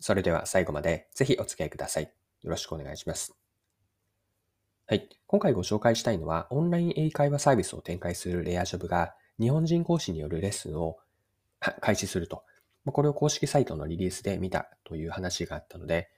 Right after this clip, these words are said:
ここから掘り下げていきます。で、これまでのレアジョブの英会話レッスンでは、先生はフィリピン人とか、うーんと、海外の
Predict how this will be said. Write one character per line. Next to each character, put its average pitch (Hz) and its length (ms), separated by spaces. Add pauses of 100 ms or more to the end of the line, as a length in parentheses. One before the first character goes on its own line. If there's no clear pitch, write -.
(140)
こ - 80
こ 139 80
か 143 100
ら 135 80
掘 120 120
り 113 40
下 117 140
げ 95 100
て - 80
い 80 60
き - 100
ま - 80
す。 - 220 (760)
で、 131 80
こ 165 120
れ 196 80
ま 214 100
で 120 100
の 87 140
レ 95 140
ア 110 80
ジ 117 80
ョ - 20
ブ 113 80
の 110 160
英 113 80
会 113 220
話 110 80
レ 113 60
ッ - 20
ス - 180
ン 139 40
で - 100
は、 156 260 (160)
先 170 180
生 170 140
は 95 120
フ 104 100
ィ - 20
リ 117 80
ピ 131 140
ン 117 40
人 78 200
と - 100
か、 - 240 (800)
う 104 100
ー 85 220
ん 80 60
と、 73 460
海 156 180
外 73 160
の - 160